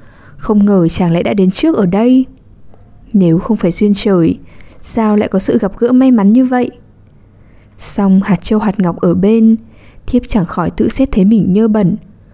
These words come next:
thực lấy làm e thẹn vô cùng. Chàng hỏi họ tên và nhà cửa. Nàng chau mày nói: "Thiếp họ Nhị tên Khanh, là cháu gái của ông cụ Hối, một nhà danh giá trong làng.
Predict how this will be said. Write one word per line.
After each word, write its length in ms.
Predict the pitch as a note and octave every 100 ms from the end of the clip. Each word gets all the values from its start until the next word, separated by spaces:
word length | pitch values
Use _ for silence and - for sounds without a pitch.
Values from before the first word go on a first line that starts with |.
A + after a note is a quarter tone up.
| - - -
thực 240 | G3+ G3
lấy 140 | F#3 E3+
làm 160 | G3
e 140 | - G#3+
thẹn 240 | A#3+ A3 G3+
vô 160 | A3+ A3+
cùng. 380 | G#3+ F#3+ E3+ F#3+ - - - - - - - - - - - - - - -
Chàng 260 | - F3+
hỏi 200 | F3 E3+
họ 200 | F3 G#3+ -
tên 240 | G#3+ G#3+ G#3
và 100 | F3+
nhà 220 | F3 E3+ -
cửa. 280 | F#3+ D#3+ - - - - - -
Nàng 180 | G3+ E3+
chau 240 | - G3+ G3+
mày 220 | G3 E3+
nói: 440 | F3+ D#3+ E3 A3 - - - - - - - - -
"Thiếp 200 | - B3+
họ 140 | - -
Nhị 300 | G3 G#3 - -
tên 140 | A3+
Khanh, 400 | - A#3+ A#3 A3+ - - - -
là 180 | A3 G#3+
cháu 220 | - F#3+
gái 260 | F#3+ F3+ F#3
của 140 | G#3+
ông 160 | A#3 A#3
cụ 220 | - A#3
Hối, 400 | - F#3 F3 G#3 D4 - - -
một 200 | F#3+ F3+
nhà 160 | F3+ E3+
danh 200 | G#3 G#3+
giá 220 | F#3 F3+
trong 200 | - A3
làng. 360 | G#3+ F#3 E3+